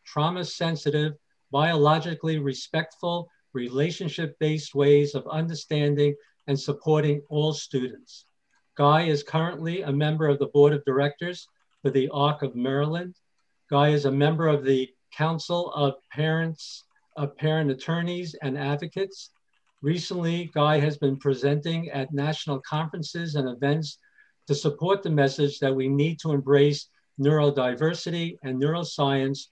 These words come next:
to create safe and inclusive environments to ensure equal rights and opportunities for all. Uh, Guy, thank you very much for, uh, presenting today, and it's all yours.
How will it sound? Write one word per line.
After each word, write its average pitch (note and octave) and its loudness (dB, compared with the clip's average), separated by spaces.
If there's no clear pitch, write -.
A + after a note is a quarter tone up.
to D3 -4
create C3+ 2
safe D#3+ -2
and C#3 -2
inclusive D#3+ -6
environments C#3 -2
to C#3+ 0
ensure C#3+ 2
equal D#3+ -2
rights C#3 4
and C3+ -6
opportunities C3+ -2
for C3+ -4
all. A#2+ -10
Uh, C3 -8
Guy, D#3 0
thank C#3+ 0
you D3+ -4
very C#3+ 2
much D3 0
for, C#3+ 0
uh, C3+ -6
presenting D3+ -2
today, D#3 -2
and C#3+ -4
it's C#3+ -6
all C#3+ -2
yours. B2 -4